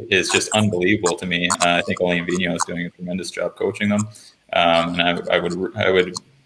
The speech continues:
I'd be putting money on Philadelphia to come out of the East, even, um, even with the way that, that Tampa Bay and Boston still look pretty strong to me. Um, and then in the West,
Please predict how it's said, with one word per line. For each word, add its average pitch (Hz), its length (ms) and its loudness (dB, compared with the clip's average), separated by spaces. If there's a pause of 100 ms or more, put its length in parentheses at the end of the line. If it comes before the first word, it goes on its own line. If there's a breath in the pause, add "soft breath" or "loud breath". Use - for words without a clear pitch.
(480 soft breath)
I'd - 100 0
be 110 100 4
putting 123 200 4
money 107 180 6
on 95 120 2
Philadelphia 87 520 4
to 90 120 -4
come 90 160 -6
out 85 100 -6
of 85 60 -6
the 87 100 -6
East, 85 320 -8
even, 87 320 -4
um, 85 440 -4 (200)
even 104 180 6
with 87 160 2
the 95 80 2
way 85 160 2
that, 87 240 -2
that 90 240 -6
Tampa 90 260 -6
Bay 87 140 0
and 85 140 -2
Boston 90 360 4
still - 260 2
look 87 180 2
pretty 90 200 0
strong 87 280 2
to 87 40 -2
me. 87 120 0 (640 loud breath)
Um, 87 680 6 (420)
and 107 120 4
then 120 140 6
in 113 100 6
the 95 140 4
West, 98 640 4